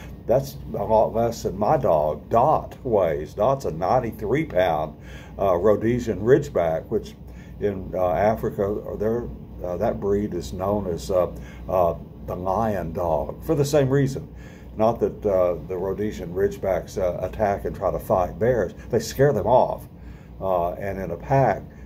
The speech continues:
they, they really can scare bears away from a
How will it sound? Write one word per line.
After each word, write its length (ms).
they, 300
they 100
really 360
can 500
scare 580
bears 380
away 420
from 240
a 200